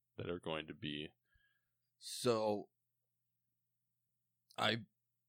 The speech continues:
Speaker 2: a hundred percent with all that because he's a really, really interesting Jedi, and then you can bring a couple other ones in there, like, uh, Cordova and
Speaker 1: Mm-hmm.
Speaker 2: people like that. But, um,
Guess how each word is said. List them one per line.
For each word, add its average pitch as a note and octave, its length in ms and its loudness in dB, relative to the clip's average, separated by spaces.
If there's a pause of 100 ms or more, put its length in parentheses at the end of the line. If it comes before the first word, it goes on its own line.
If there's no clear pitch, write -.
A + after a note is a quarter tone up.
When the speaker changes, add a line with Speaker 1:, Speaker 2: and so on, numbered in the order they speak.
(240)
Speaker 2:
a - 40 -6
hundred G#2+ 220 -4
percent G#2+ 260 -4
with G#2 120 -2
all G2+ 160 2
that G#2+ 220 2
because G2+ 380 0
he's G2+ 240 2
a F2+ 180 0 (520)
really, G#2 300 0
really G2 300 0
interesting - 520 -2
Jedi, G2+ 460 4 (100)
and F#2 160 -4
then F2+ 120 -4
you F#2 120 -4
can G2+ 120 -4
bring F#2+ 220 -2
a - 60 -6
couple F#2+ 300 -2
other F#2 120 2
ones G2+ 280 -2
in G2 80 -4
there, F#2+ 160 -2
like, F2 240 -2
uh, B1 140 -6
Cordova G2+ 640 0 (560)
and G#2+ 80 -4 (200)
Speaker 1:
Mm-hmm. F2+ 160 -8 (200)
Speaker 2:
people G#2 200 -4
like F#2+ 120 -4
that. G2+ 240 -2 (840)
But, G#2+ 140 0 (320)
um, G1+ 400 -10